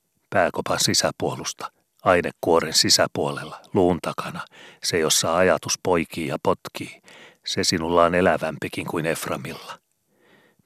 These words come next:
Perhana, kun sinä lasket kymmeneen, niin tavaa Efram vasta kahta. Ja kun Efram lukee puntarista vasta leiviskän lukua, niin sinä siristät jo fientelin numeroita.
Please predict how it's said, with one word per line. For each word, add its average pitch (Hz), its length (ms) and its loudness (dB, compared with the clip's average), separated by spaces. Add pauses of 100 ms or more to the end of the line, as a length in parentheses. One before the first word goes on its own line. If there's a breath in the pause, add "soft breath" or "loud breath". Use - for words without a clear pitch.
(100)
Perhana, 80 460 -4
kun - 120 -4
sinä 76 320 -2
lasket - 380 -8
kymmeneen, 78 640 -2 (300 loud breath)
niin 82 140 -4
tavaa 82 340 4
Efram 85 380 0
vasta 87 320 -2
kahta. - 520 -2 (420 soft breath)
Ja - 80 -4
kun 87 140 0
Efram 87 320 2
lukee 78 360 -2
puntarista 80 640 0
vasta 87 320 0
leiviskän 82 560 0
lukua, - 360 -8 (360 loud breath)
niin 92 160 4
sinä 90 300 2
siristät 82 560 -2
jo 90 120 2
fientelin 80 680 0
numeroita. 76 680 -6